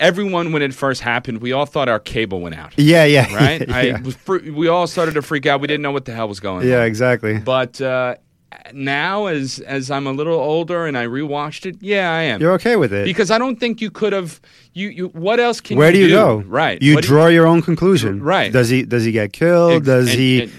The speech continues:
Speaker 1: there's,
Speaker 2: lose the life? You
Speaker 1: there's
Speaker 2: know,
Speaker 1: no
Speaker 2: like
Speaker 1: definitive answer.
Speaker 2: Yeah.
Speaker 1: And be, I like that.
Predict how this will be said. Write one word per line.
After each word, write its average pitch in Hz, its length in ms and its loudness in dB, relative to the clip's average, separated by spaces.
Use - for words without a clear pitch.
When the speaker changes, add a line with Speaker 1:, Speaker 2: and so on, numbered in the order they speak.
Speaker 1:
there's, 143 160 4
Speaker 2:
lose 143 140 6
the 135 80 6
life? 151 580 4
You 120 100 0
Speaker 1:
there's 131 120 4
Speaker 2:
know, 160 60 4
Speaker 1:
no 160 100 4
Speaker 2:
like 170 100 2
Speaker 1:
definitive 165 520 -2
answer. 160 420 -4
Speaker 2:
Yeah. 127 340 2
Speaker 1:
And 131 240 -6
be, 127 160 -8
I 120 120 -4
like 117 440 -4
that. 90 300 -10